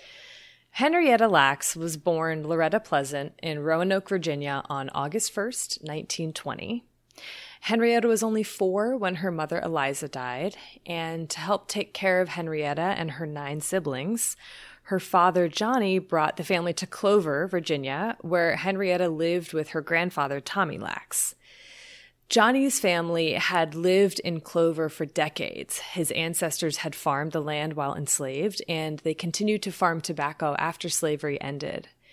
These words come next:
Henrietta spent her childhood working on the farm,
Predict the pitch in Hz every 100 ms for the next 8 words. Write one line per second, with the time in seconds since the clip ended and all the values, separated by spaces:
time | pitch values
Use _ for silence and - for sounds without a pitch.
0 | - - _ - 208 254 247 226 240 -
1 | 190 190 - 170 156 160 147 170 151 147
2 | 156 180 165 165 175 - 135 131 180